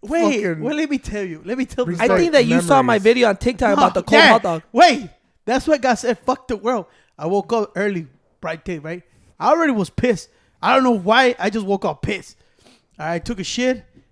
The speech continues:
Speaker 1: And I said, "Man, I gotta make some food and shit. I gotta do
Speaker 2: Mm-hmm.
Speaker 1: something." Y luego miré que we fucking, I think we, we got new followers. They were sending us messages, but it's pretty fucking cool. Y luego, güey, dije, "Voy a hacer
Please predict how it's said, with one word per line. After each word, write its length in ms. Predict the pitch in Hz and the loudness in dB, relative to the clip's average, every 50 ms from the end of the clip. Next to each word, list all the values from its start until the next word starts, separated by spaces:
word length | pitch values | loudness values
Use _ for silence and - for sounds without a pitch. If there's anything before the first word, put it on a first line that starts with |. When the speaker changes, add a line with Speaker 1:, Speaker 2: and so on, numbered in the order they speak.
| _ _ - | _ _ -6
Speaker 1:
And 80 | 170 | -6
I 60 | 185 | -6
said, 180 | 185 - 208 170 | -4 -6 -6 -8
"Man, 140 | 165 180 196 | -6 -6 -6
I 20 | |
gotta 180 | 208 220 180 160 | -4 -4 -4 -6
make 120 | 160 147 | -8 -10
some 140 | - - - | -10 -14 -12
food 320 | - - 214 247 240 214 | -6 -4 -2 -2 -2 -4
and 120 | 175 160 147 | -6 -8 -10
shit. 140 | - 190 165 | -8 -8 -8
I 20 | |
gotta 240 | 170 170 147 143 151 | -6 -8 -8 -8 -6
do 80 | 185 | -6
Speaker 2:
Mm-hmm. 80 | 180 165 | -6 -4
Speaker 1:
something." 500 | - - 202 214 208 - - 170 175 165 _ _ _ _ _ _ - _ _ _ | -2 -2 -2 -2 -4 -4 -8 -8 -8 -10 _ _ _ _ _ _ -20 _ _ _
Y 80 | - 165 | -4 -2
luego 160 | 180 190 196 196 | 0 0 0 0
miré 240 | 190 165 170 185 185 | -2 -2 -2 -4 -4
que 120 | - 196 170 | -6 -8 -6
we 140 | 156 165 175 | -6 -6 -8
fucking, 640 | - - 175 156 160 - 180 160 151 135 131 123 117 _ _ _ _ _ _ _ _ _ _ _ _ _ _ _ _ _ _ - | -8 -8 -12 -12 -12 -12 -12 -12 -12 -14 -16 -20 -20 _ _ _ _ _ _ _ _ _ _ _ _ _ _ _ _ _ _ -18
I 40 | 156 | -16
think 200 | - - 202 202 | -12 -10 -8 -6
we, 180 | 190 175 165 - _ _ _ _ _ _ _ - | -6 -6 -8 -10 _ _ _ _ _ _ _ -14
we 80 | 160 165 | -10 -6
got 160 | 190 180 175 | -6 -6 -4
new 100 | 180 170 | -6 -6
followers. 640 | - - 185 180 180 180 180 175 175 185 - - _ _ _ _ _ _ _ | -6 -6 -8 -6 -4 -4 -4 -4 -6 -6 -10 -16 _ _ _ _ _ _ _
They 80 | - 160 | -8 -6
were 80 | 165 170 | -6 -6
sending 280 | - 185 175 175 160 | -6 -6 -6 -6 -6
us 40 | 147 | -6
messages, 360 | 147 165 175 180 - 180 160 | -6 -6 -8 -8 -8 -10 -10
but 100 | 147 160 | -10 -10
it's 100 | 160 175 | -10 -10
pretty 220 | - - 180 156 143 | -10 -10 -10 -10 -10
fucking 320 | 131 - 170 156 156 139 127 | -12 -12 -14 -14 -14 -12 -8
cool. 260 | - 180 190 170 - _ _ _ _ _ _ _ _ _ _ _ _ _ - - _ _ _ _ - | -6 -4 -4 -6 -8 _ _ _ _ _ _ _ _ _ _ _ _ _ -20 -20 _ _ _ _ -10
Y 60 | 175 156 | -6 -2
luego, 280 | 175 208 240 262 294 | -2 -2 -2 -2 -2
güey, 180 | 294 320 339 359 | -2 -2 -2 -2
dije, 280 | 254 269 233 226 190 - 160 | -2 -2 -4 -4 -4 -6 -6
"Voy 120 | 165 190 | -4 -4
a 60 | 208 | -4
hacer 420 | 214 - - 233 233 220 208 185 | -4 -2 -2 0 0 0 -2 -4